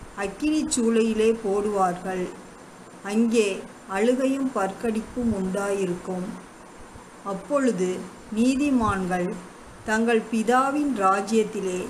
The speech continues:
சூரியனைப் போல பிரகாசிப்பார்கள்." கேட்கிறதற்கு காதுள்ளவன் கேட்க கடவன்.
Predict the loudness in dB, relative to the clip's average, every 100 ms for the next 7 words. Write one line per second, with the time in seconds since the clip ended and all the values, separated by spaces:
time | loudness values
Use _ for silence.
0 | -12 -18 -20 -18 -6 0 2 2 2 2
1 | 2 0 0 2 4 4 2 -2 -2 -2
2 | -2 0 -2 -2 0 0 -2 -4 -4 -4
3 | -10 -18 -20 -20 -20 -20 -6 4 4 4
4 | 0 0 2 0 0 -2 -2 -4 -10 -6
5 | 0 2 2 2 2 2 0 -2 -8 -8
6 | -4 -4 -4 -8 -6 -4 -2 -2 -2